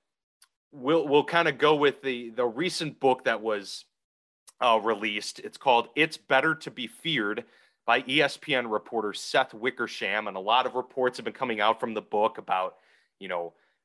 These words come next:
Brady and Belichick's relationship and, you know, what was, um, you know, who was to fault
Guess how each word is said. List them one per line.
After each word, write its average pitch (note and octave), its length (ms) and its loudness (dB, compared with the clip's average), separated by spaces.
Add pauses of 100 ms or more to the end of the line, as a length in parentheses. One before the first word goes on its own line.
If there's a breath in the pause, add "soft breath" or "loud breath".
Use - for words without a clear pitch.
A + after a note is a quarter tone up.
(140)
Brady B2+ 480 2
and A#2 140 -2
Belichick's A#2+ 560 0
relationship C3 960 -2
and, G2+ 140 -4
you G2 80 -10
know, F#2+ 100 -6
what B2 400 0
was, A#2+ 600 -4
um, G#2+ 580 -2
you A2+ 100 -8
know, G#2+ 120 -4
who E3 180 -4
was D#3 200 -4
to - 80 -4
fault C3+ 640 2